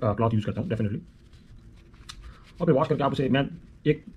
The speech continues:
अ, यूज़ करके फिर then I don't use it, मैं वापस यूज़ नहीं करता इसे, because I don't like to use those, अ, washable clothes, but definitely सबकी अपनी मर्ज़ी है।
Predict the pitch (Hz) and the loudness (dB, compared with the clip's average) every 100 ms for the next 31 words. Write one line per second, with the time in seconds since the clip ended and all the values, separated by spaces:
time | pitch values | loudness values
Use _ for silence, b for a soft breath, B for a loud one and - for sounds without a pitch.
0 | 127 107 110 131 117 120 117 117 120 123 | 0 4 4 4 2 2 4 4 4 4
1 | 131 117 110 117 233 110 104 107 107 104 | 2 2 2 4 4 2 0 0 -2 -4
2 | - 110 107 110 110 107 101 - 95 90 | -6 -4 0 0 0 0 -2 -4 -10 -10
3 | - - - 98 101 95 123 - 95 - | -18 -14 -6 -4 -4 -4 -6 -6 -14 -14
4 | - - 113 110 120 - - - - 113 | -18 -10 -2 -2 -4 -14 -14 -6 -2 0
5 | 101 104 - - | 0 -2 -8 -14